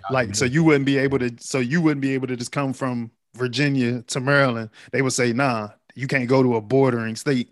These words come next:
Speaker 2: Gotcha.
Speaker 1: to make it, to now make it more expensive.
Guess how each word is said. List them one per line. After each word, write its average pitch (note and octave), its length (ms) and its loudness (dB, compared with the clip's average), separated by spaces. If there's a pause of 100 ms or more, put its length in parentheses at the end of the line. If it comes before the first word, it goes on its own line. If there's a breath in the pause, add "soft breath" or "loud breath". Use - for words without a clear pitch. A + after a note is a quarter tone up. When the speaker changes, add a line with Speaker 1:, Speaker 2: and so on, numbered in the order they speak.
(160 loud breath)
Speaker 2:
Gotcha. F#2 220 -4
Speaker 1:
to B2+ 60 -2
make C3 240 0
it, - 240 -4
to - 120 -2
now C3+ 240 2
make B2 200 0
it A2 100 -4
more C#3+ 300 4
expensive. - 520 -6